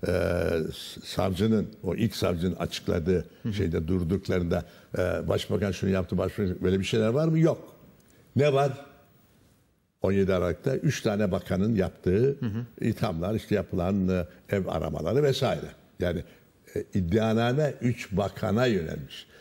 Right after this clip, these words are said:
Speaker 1: Şimdi siz bu üç bakanı kendiniz seçmişsiniz. Bu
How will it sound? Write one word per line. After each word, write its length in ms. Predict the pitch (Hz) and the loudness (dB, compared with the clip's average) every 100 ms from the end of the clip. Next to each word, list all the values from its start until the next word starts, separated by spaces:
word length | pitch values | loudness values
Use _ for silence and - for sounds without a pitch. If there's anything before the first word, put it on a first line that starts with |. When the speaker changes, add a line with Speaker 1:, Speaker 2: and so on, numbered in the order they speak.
| - _ | -20 _
Speaker 1:
Şimdi 340 | - 151 143 | -4 -2 -2
siz 580 | - - 156 127 - - - - - _ | -4 0 2 2 -2 -12 -20 -20 -20 _
bu 100 | 117 | -2
üç 240 | 123 139 - | 0 -2 0
bakanı 300 | 123 - 143 | -2 0 -2
kendiniz 420 | - 120 117 117 | 0 0 2 0
seçmişsiniz. 760 | - 90 - - - - - - _ _ _ _ _ _ _ _ | -2 -4 -6 -12 -14 -16 -18 -20 _ _ _ _ _ _ _ _
Bu 120 | 120 | -2